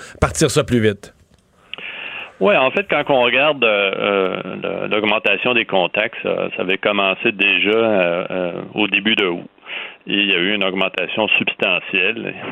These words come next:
Speaker 2: Et, euh, euh, on sait comment ça fonctionne maintenant, une épidémie. Euh, c'est,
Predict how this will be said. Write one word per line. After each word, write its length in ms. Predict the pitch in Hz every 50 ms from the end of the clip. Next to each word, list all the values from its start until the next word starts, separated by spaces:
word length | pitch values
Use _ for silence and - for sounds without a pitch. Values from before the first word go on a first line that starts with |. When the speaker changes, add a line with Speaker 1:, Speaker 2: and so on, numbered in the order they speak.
| - - -
Speaker 2:
Et, 400 | - 98 95 98 104 110 110 107
euh, 220 | 98 90 87 87 90 92 - 101
euh, 220 | 92 87 87 87 -
on 180 | - 98 101 -
sait 120 | - - -
comment 200 | - 104 95 95 -
ça 120 | 98 87
fonctionne 420 | - 95 87 - - - 110 101
maintenant, 480 | 92 90 90 95 104 101 95 98 98 92
une 100 | 90 85
épidémie. 720 | 85 - 92 90 87 87 82 - - 90 98 107 101 92
Euh, 160 | 85 82 82 90 - - -
c'est, 120 | 95 92